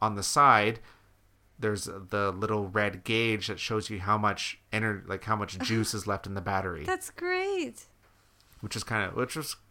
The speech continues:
Speaker 1: really cool.
Speaker 2: Yeah.
Speaker 1: The, so, yeah, if you wanna buy one here, by all means, go for it. But make sure you have one, because you do not wanna be caught without a battery.
Speaker 2: You know,
Speaker 1: <laughs>
Speaker 2: especially,
Speaker 1: A, a
Speaker 2: like,
Speaker 1: charged
Speaker 2: if you're,
Speaker 1: phone.
Speaker 2: if you're a tourist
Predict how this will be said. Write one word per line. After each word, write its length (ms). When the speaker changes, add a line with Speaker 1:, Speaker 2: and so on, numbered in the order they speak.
Speaker 1:
really 200
cool. 440
Speaker 2:
Yeah. 560
Speaker 1:
The, 140
so, 380
yeah, 380
if 200
you 100
wanna 160
buy 180
one 180
here, 420
by 120
all 160
means, 340
go 180
for 320
it. 120
But 200
make 160
sure 140
you 100
have 220
one, 240
because 320
you 80
do 160
not 240
wanna 220
be 440
caught 260
without 400
a 40
battery. 520
Speaker 2:
You 120
know, 160
Speaker 1:
<laughs> 40
Speaker 2:
especially, 440
Speaker 1:
A, 40
a 20
Speaker 2:
like, 100
Speaker 1:
charged 140
Speaker 2:
if 100
you're, 200
Speaker 1:
phone. 80
Speaker 2:
if 80
you're 160
a 80
tourist 640